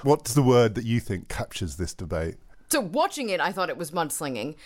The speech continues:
Speaker 2: Uh, but reflecting on it after a couple of days, I don't know if it's that weird within the context of this race.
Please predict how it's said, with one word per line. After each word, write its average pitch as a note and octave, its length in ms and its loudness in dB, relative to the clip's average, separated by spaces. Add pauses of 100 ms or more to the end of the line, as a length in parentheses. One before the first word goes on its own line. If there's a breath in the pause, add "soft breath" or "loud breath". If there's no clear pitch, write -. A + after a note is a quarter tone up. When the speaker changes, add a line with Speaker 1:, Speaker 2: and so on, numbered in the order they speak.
(180 loud breath)
Speaker 2:
Uh, F3 260 2
but F3 420 -4
reflecting A3+ 600 0
on A3+ 60 0
it G#3+ 60 -4
after G3+ 200 0
a F#3 60 -2
couple F#3+ 200 -6
of F3 100 -2
days, F#3+ 240 -4
I E3 120 -6
don't D3 200 -4
know G#3+ 120 -4
if F#3+ 120 -10
it's F3+ 140 -10
that E3+ 220 -2
weird F3+ 320 -4
within D#3+ 220 -4
the E3+ 60 -6
context E3 460 -6
of C#3 100 -16
this D3+ 200 -6
race. - 320 -6